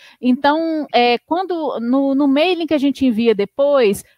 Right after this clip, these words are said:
com os materiais dos convidados, a gente coloca todas as, o, o, as parcerias que a gente tem e todas as oportunidades pra vocês, ok?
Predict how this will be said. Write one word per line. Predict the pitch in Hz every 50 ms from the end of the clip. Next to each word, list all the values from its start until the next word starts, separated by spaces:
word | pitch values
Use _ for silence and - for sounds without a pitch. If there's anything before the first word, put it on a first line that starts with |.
| _ _ -
com | 254 254
os | 226 196
materiais | 247 240 - 247 226 220 226 220 214 214 220 202
dos | 190 202 -
convidados, | - 233 220 180 208 185 190 247 269 285 269 247 214 208 208
a | 240 233
gente | 220 277 294 - - -
coloca | - 277 269 269 277 285 277 - 294 - _
todas | - 330 381 440 466 440 415 381 330
as, | 311 311 302 294 285 277 269 262 247 247 - - _ _ - - 254 _
o, | - 247 269 269 269 254 - - 247
o, | 240 -
as | 247 -
parcerias | - - 262 240 - 320 285 277 269 302 339 339 -
que | - -
a | 294 269
gente | 254 262 262 - - - -
tem | 269 269 277 294 311 320 269 -
e | - 285 269
todas | _ - 302 330 359 311 339 311
as | 330 320 269
oportunidades | 320 285 - 311 294 - - 311 320 320 247 254 247 254 233 -
pra | - 269 254
vocês, | 240 262 285 285 - - 196 156 180 - - -
ok? | - 180 - - 269 285 381 440